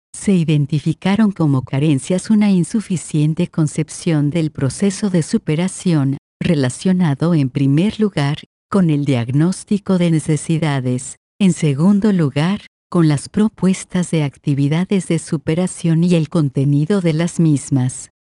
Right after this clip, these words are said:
La estrategia de superación diseñada integró acciones teóricas y prácticas desde un enfoque participativo que contribuyera a la preparación y las habilidades de los profesionales en derecho ambiental.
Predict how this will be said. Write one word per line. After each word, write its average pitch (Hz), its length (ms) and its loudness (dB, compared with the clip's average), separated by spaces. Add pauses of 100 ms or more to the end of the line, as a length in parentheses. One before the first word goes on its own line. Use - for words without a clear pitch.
(160)
La 175 140 2
estrategia 185 720 -2
de 175 100 0
superación 160 840 -2
diseñada 160 760 2
integró 185 540 0
acciones 170 640 0
teóricas 147 680 -2
y 156 40 0
prácticas 196 680 -2
desde 175 260 0
un 147 180 2
enfoque 156 540 -2
participativo 151 1160 -2
que 151 160 -4
contribuyera 175 920 -2
a 170 40 -2
la 156 120 -2
preparación 165 800 0
y 180 60 2
las 165 260 -4
habilidades 143 800 -2
de 185 100 -2
los 170 200 -4
profesionales 170 960 -2
en 165 140 0
derecho 151 560 -2
ambiental. 147 800 0